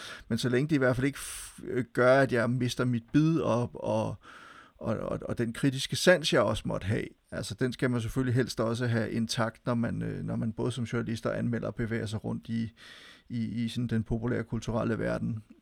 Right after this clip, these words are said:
Men, øhm, prøv at fortælle mig lidt mere, inden vi, jeg vil, igen, jeg vil stadig meget gerne snakke om de der religier, fordi jeg tror, du har nogle ret fantastiske ting, og det skal vi selvfølgelig komme lidt ind på også, hvordan du har fået fat i dem og sådan noget.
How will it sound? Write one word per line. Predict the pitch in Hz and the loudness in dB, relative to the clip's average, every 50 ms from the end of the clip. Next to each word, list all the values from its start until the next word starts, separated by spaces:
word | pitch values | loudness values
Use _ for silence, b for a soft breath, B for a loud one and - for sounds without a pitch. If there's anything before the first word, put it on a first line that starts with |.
| _ | _
Men, | - 135 139 135 135 135 139 139 123 - - - | -8 -4 2 4 4 4 4 4 0 -2 0 2
øhm, | 135 139 139 139 135 131 131 127 127 123 120 117 110 104 90 b b b _ _ _ _ _ _ _ _ _ _ _ _ - - - - | 6 6 8 8 8 6 6 4 4 4 4 4 2 2 -2 b b b _ _ _ _ _ _ _ _ _ _ _ _ -10 -8 -2 2
prøv | - 139 | 4 4
at | 156 - | 4 4
fortælle | 202 - - 185 175 180 | 4 6 8 8 8 8
mig | 185 190 180 | 8 6 6
lidt | 156 143 - | 4 4 2
mere, | 139 127 127 127 127 139 160 170 - - | 2 4 4 6 8 8 8 6 4 4
inden | 135 143 160 170 165 | 2 2 4 2 2
vi, | 180 160 139 - 147 | 2 0 0 2 2
jeg | 135 123 | 2 2
vil, | 123 131 - 147 | 0 -2 -4 -2
igen, | - - 147 160 170 165 - - | 2 4 4 6 4 2 0 -2
jeg | - 120 | -2 -2
vil | 110 120 | -2 -2
stadig | - 135 131 147 156 139 | 2 4 4 4 4 4
meget | 135 135 139 - | 4 4 4 2
gerne | 135 135 143 | 0 0 0
snakke | - 131 131 127 139 | 2 0 2 2 0
om | 135 | -2
de | 131 135 | -2 -2
der | 127 135 131 - 120 | 0 0 2 2 2
religier, | 120 117 127 139 - - 147 143 127 | 2 2 0 0 0 0 2 2 2
fordi | - - 117 - 127 127 113 117 B B B B B B B B B - | 0 -4 -6 -6 -4 -4 -4 -6 B B B B B B B B B -2
jeg | 120 120 | -2 0
tror, | - - 147 139 | 2 4 4 6
du | 127 127 | 6 6
har | 113 139 135 120 | 6 6 6 6
nogle | 131 139 123 - | 6 4 4 4
ret | 120 123 - | 2 2 2
fantastiske | - 139 135 - - 131 127 - - 139 - - 127 | 2 0 0 0 2 0 0 0 -2 -6 -6 -4 -4
ting, | - - 131 113 95 | -2 -2 -2 -2 -2
og | 113 113 | -2 -4
det | - 123 | -4 -6
skal | 120 - 131 | -6 -6 -6
vi | 127 | -6
selvfølgelig | 127 - - 131 131 123 - | -6 -2 0 0 0 0 0
komme | - 131 123 120 | 0 0 0 0
lidt | 120 120 | 0 0
ind | 127 127 120 | 0 -2 0
på | 113 139 | 2 2
også, | 120 117 120 117 - | 2 4 2 2 0
hvordan | 127 123 117 117 | 0 0 0 0
du | 127 | 0
har | 139 127 | 0 0
fået | 123 131 120 110 | 0 0 -2 0
fat | - 123 120 120 - | 2 2 2 2 2
i | 139 | -2
dem | 131 - 135 | -2 -2 -2
og | 127 117 | -2 0
sådan | 123 | 2
noget. | 123 120 123 123 - - - - - - | 2 2 2 0 -4 -8 -14 -14 -14 -10